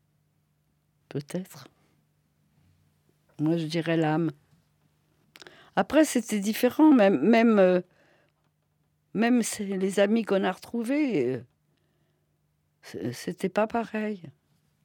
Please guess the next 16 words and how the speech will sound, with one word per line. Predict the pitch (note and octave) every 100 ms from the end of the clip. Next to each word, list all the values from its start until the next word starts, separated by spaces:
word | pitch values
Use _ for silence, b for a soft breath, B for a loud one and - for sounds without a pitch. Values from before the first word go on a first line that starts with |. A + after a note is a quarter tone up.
| _ _ -
Oui, | F#3+
une | G3+
fille | - A3
que | - F#3+
j'adorais, | G3 F#3+ G3 F#3 - A#3+ B3+ A3+
euh, | C#3+ C3+ A#2 G2 F#2+ C#3 _ _ _ _ _ _ _ _ _ _ _
que | F3+
j'ai | F3 F#3+
br-, | F3+ F3+ G#3+ C#3+
beaucoup, | F#3+ A3 - G#3
beaucoup, | F3 F3 F3+ F#3
beaucoup | E3+ F3+ - F3+
aimée | F3 F3 F3
au | D#3+
camp, | - G3 B3+ B3 D#3+
euh, | D#2+ A1+